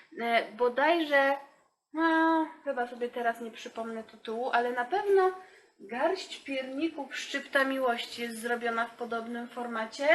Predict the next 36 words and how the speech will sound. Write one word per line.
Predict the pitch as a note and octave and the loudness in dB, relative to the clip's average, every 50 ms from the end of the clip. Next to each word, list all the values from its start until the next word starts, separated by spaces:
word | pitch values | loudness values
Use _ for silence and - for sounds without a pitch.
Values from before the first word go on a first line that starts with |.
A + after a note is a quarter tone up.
| F#4+ G4+ - - - - - _ _ - | 4 4 0 -8 -18 -20 -20 _ _ -6
I | - | -2
jeszcze | F#4+ C5 C#5+ C#5+ C#5+ C#5 F#4+ | 0 0 0 0 0 2 2
jakaś | E4+ - C4+ C4 - | 2 2 2 -2 -4
książka, | - - D#4+ F4 F#4 F4+ F4+ E4 | -4 -2 -2 -2 0 0 -2 -2
której | E4+ - D4 C#4 C4+ | -2 -2 -4 -4 -4
tytułu | C4 B3+ A#3+ - C#4+ C#4+ | -6 -8 -10 -10 -10 -10
sobie | C#4+ C#4 B3 B3 B3 | -8 -8 -6 -6 -4
teraz | B3 A#3+ A#3+ A#3 A#3+ | -4 -2 -4 -4 -6
nie | A#3+ G#3+ | -8 -8
mogę | G#3 G3+ F#3+ F#3 F3+ F3 - - - - - | -8 -6 -4 -2 -4 -4 -4 -6 -14 -16 -14
przypomnieć, | - - C4 B3 - B3 A3 A3+ A3+ B3 C4 C4 | -10 -8 -4 0 2 2 2 4 2 2 2 2
ale | - A3 A#3 A#3 A#3 A3+ A3+ A3+ A3+ A3 - - - - A3 A3 A3+ | 2 2 6 8 8 8 8 8 6 6 4 0 -4 -6 -4 -2 2
no, | A3+ A3 G#3+ G3+ - - - - - | 4 4 4 4 2 -2 -10 -8 -2
rewelacyjna | - A3+ A#3+ C4 C#4 C#4 C#4 B3+ A#3+ A#3 A#3 B3 B3 A#3 G#3 G3 | 2 4 6 6 6 4 6 6 6 6 6 4 -6 -4 -6 -6
sprawa. | G3 - - G#3 F3+ E3 F3 F#3+ - F4 - - - - | -8 -4 0 2 2 4 4 2 2 0 -2 -10 -6 -2
Do | A3+ A#3+ | 0 2
tego | C4+ D#4+ D4 E4 | 2 2 2 2
kolejna | E4 - E4+ E4 F4 F#4 F4 E4+ E4 | 2 4 6 6 6 6 6 6 4
książka, | E4+ - E4 D#4+ D#4+ - - D4 | 4 4 4 4 4 4 0 -2
która | - - D4+ D4 D#4 | -2 0 2 2 2
też | D4+ - D4+ E4 - A#3+ | 4 4 4 2 4 4
bardzo | G#3+ D#4 D#4 D4+ - C4+ | 4 2 2 2 0 -4
długo | C4 C4+ C4+ B3+ C4 B3+ | -6 -4 -2 0 0 2
za | C4 C4 | 2 0
mną | C4 B3+ B3 B3 | -2 -2 -4 -6
chodziła | B3+ B3+ B3+ A#3+ B3 C#4+ D4 C#4+ | -6 -8 -8 -8 -4 0 4 4
i | - A#3+ | 4 4
gdy | A#3+ A#3 A#3+ B3+ | 2 -4 -6 -8
już | B3 - | -8 -8
w | - - | -6 0
końcu | - D4 D#4+ D#4+ D4+ D4 | 2 4 4 4 2 0
się | D4+ C#4 | -6 -6
zdecydowałam, | B3+ A#3 A#3+ A#3+ A#3 A3 A#3+ A#3+ C4 C4+ C#4 C#4 | -4 -4 -6 -4 -4 -4 0 2 4 4 2 2
żeby | B3+ B3 A#3+ B3 | -2 -4 -4 -4
ją | A#3+ A#3+ A#3+ | -4 -4 -6
kupić, | - - C4+ - A3 G3+ - - | -8 -10 -8 -6 -6 -6 -6 -8